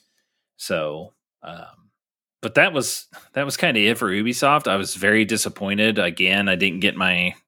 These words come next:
Splinter Cell reboot or a Splinter Cell game. Um, and we didn't see anything with Ghost Recon, which I was kinda expecting not to see anything because I feel like they kind of fell flat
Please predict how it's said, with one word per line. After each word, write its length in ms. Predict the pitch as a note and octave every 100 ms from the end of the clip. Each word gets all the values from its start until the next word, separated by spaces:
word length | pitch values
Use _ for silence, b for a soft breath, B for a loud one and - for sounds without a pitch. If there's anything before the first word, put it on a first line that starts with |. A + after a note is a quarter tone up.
| _ -
Splinter 420 | - - F#2 G2
Cell 240 | A2 G#2
reboot 520 | G2 G#2+ G2+ G#2+ G#2+ -
or 280 | E2 E2+ E2
a 60 | E2
Splinter 320 | - F#2 F#2+
Cell 180 | - A#2
game. 280 | A#2 C3 C#3 _ b b b b b b b b
Um, 420 | F2+ F#2 F#2 F2+ F2
and 180 | G2 F#2
we 100 | G2+
didn't 600 | G2 A2+ G#2+ G#2+ G2+ F#2 _ _ _ -
see 320 | - - A2+
anything 380 | A2 A2 A2+ G#2+
with 200 | G2 -
Ghost 340 | G#2 F#2+ - F#2
Recon, 600 | G2+ - B2 A#2 A2+ G#2+
which 380 | F#2+ - - b b b b _ _ _ _ _ _ _ -
I 80 |
was 140 | G2 -
kinda 880 | - C#3+ - B2+ C3+ C#3 D3 C#3+ - -
expecting 640 | - - C3+ B2+ A#2+ A2
not 240 | F#2+ A2
to 100 | C3
see 260 | B2 D#3 D3+
anything 540 | D#3 E3 F3 E3+ E3+
because 280 | C#3 G2 F#2
I 80 | G2
feel 220 | - G#2+
like 220 | G2+ F#2+
they 120 | G2 F2+
kind 240 | G2+ G2
of 80 | F2+
fell 280 | - G2+ F#2
flat 440 | - G#2 F#2+ G#2+